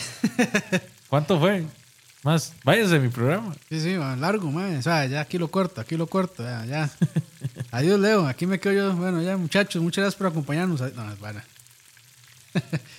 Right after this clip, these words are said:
Speaker 2: Pero, o sea, sí puedo decir que la carne estaba muy bien sazonada
Speaker 1: Sí.
Speaker 2: y que, digamos, o sea, sí era una buena hamburguesa.
Speaker 1: Sí, sí, sí. Este, pa-, creo que aquí hicieron un comentario para ver.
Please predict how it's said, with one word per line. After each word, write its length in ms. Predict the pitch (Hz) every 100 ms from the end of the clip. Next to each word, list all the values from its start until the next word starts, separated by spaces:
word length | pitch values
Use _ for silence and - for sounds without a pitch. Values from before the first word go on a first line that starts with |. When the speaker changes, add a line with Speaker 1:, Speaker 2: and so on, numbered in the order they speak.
| - _
Speaker 2:
Pero, 320 | 131 131 185 156
o 60 |
sea, 280 | 117 131 110
sí 120 | 113
puedo 260 | 117 139 135
decir 200 | 117 143
que 120 | 127
la 140 | 104 -
carne 200 | 113 127
estaba 260 | 120 123
muy 160 | 123 120
bien 180 | 120 120
sazonada 640 | 120 104 104 123 147 151 131 110
Speaker 1:
Sí. 120 | 113 107
Speaker 2:
y 20 |
que, 440 | - 101 98 98 92 - _
digamos, 400 | 110 107 90 - - - -
o 20 |
sea, 220 | - 98 92 - -
sí 180 | - 143
era 120 | 143
una 140 | 143
buena 180 | 131 127
hamburguesa. 400 | 117 92 92 - - - _
Speaker 1:
Sí, 200 | 165 160
sí, 80 | 135
sí. 180 | 131 123 - - - _
Este, 640 | 131 131 127 - 139 131 123
pa-, 240 | - 135 - -
creo 160 | 143
que 80 | 143
aquí 180 | 165 165
hicieron 240 | 160 160 165
un 60 |
comentario 680 | 160 147 127 117 139 156 170
para 320 | 160 120 113
ver. 380 | 123 156 170 165